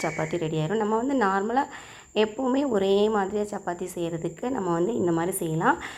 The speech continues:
இது வந்து நம்ம வந்து இப்படி காலிஃப்ளவரில் தான் பண்ணணுமா அப்படிங்கிறது கிடையாது. காலிஃப்ளவரில் பண்ணலாம், அல்லது பன்னீர் இருந்துச்சுன்னா பன்னீரை துருவி இந்த மாதிரி பண்ணலாம், முட்டைக்கோஸில் பண்ணலாம். So எல்லா இடத்துலையும் இது பண்ண ரொம்ப டேஸ்ட் பார்த்தீங்கன்னா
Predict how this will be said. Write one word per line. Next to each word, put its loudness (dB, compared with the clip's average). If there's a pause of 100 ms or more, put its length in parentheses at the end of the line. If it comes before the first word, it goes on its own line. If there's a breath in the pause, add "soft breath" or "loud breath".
(160 loud breath)
இது 2
வந்து 4
நம்ம 2
வந்து -2
இப்படி -2 (520)
காலிஃப்ளவரில் 2
தான் 0
பண்ணணுமா 0
அப்படிங்கிறது 0
கிடையாது. 0
காலிஃப்ளவரில் 0
பண்ணலாம், 2 (320 loud breath)
அல்லது -2
பன்னீர் 4
இருந்துச்சுன்னா -2
பன்னீரை 0
துருவி -4
இந்த 0
மாதிரி 2
பண்ணலாம், -2 (320 loud breath)
முட்டைக்கோஸில் 0
பண்ணலாம். 2 (160 loud breath)
So -2
எல்லா 2
இடத்துலையும் 0
இது -2
பண்ண -2
ரொம்ப -2
டேஸ்ட் -6
பார்த்தீங்கன்னா 0